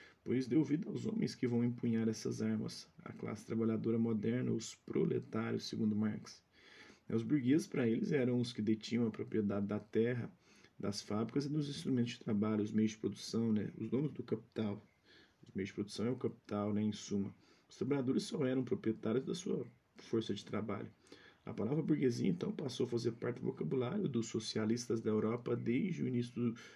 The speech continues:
dos anos de mil oitocentos e noventa. Já o termo proletário se originou do latim proletarius, de proletari, e a camada mais baixa da Roma antiga, considerados cidadãos que nada ofereciam à sociedade, exceto filhos, né, sua prole.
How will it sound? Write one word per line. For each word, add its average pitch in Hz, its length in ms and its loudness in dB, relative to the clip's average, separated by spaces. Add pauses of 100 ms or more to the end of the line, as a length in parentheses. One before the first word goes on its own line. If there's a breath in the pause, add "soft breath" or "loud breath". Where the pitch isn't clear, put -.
(160 loud breath)
dos 110 120 -4
anos 117 160 2
de 110 60 -2
mil 117 140 4
oitocentos 117 340 0
e - 20 -2
noventa. 113 480 -2 (520 soft breath)
Já - 100 -2
o - 60 -2
termo - 260 -2
proletário 117 760 0
se - 200 -4
originou 117 600 2
do 117 120 -2
latim 113 360 0
proletarius, - 880 -2 (400 loud breath)
de 113 120 -2
proletari, 113 800 0
e 110 80 0
a 117 100 -2
camada 113 360 0
mais 113 240 2
baixa 117 380 -4
da 117 140 -2
Roma 110 240 4
antiga, 113 500 -2 (380 loud breath)
considerados 117 460 -4
cidadãos 143 420 0
que - 80 -4
nada 151 180 0
ofereciam - 440 -2
à - 20 0
sociedade, - 680 -4
exceto - 320 -2
filhos, 117 340 -2
né, 120 140 -4
sua - 220 -6
prole. 113 360 0